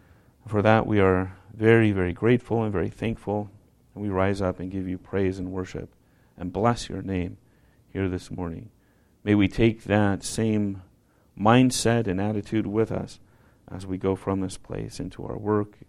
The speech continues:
into our homes, our families, our communities, our friends. And, uh, may that joy, may that gladness be evident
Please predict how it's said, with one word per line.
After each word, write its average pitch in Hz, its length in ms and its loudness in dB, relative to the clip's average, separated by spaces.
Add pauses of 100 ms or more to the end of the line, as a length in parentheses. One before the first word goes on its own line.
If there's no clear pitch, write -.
into 113 200 -12
our 107 80 -6
homes, 107 580 -4 (1160)
our 92 60 -8
families, 113 480 6
our 92 80 4
communities, 104 560 0
our 90 100 -4
friends. 101 580 -4 (1040)
And, 98 280 -8
uh, 87 120 -4
may 107 240 -4
that 95 400 -6 (100)
joy, 95 440 -2
may 90 160 -4
that 90 180 -2
gladness 95 480 -4
be - 200 -14
evident 92 440 -6